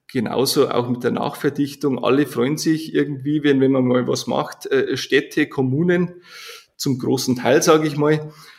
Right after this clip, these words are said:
Und dann hast du wieder Nachbarn drin,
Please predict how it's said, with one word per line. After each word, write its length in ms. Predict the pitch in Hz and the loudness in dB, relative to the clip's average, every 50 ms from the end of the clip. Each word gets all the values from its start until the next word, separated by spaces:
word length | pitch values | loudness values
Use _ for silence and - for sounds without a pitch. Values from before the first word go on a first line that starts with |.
| _ _ _ | _ _ _
Und 400 | - - 127 131 131 131 131 - | -8 -4 0 0 0 0 0 2
dann 140 | 135 123 120 | 2 2 2
hast 240 | 127 139 139 - - | 0 -2 -4 -2 -2
du 100 | 143 127 | 0 0
wieder 200 | 131 131 131 120 | 2 2 2 2
Nachbarn 540 | 113 127 131 127 - - - 147 147 139 131 | 2 2 0 -2 -4 -4 -2 0 0 0 0
drin, 380 | 135 139 147 147 151 151 143 | 2 2 2 2 2 0 -2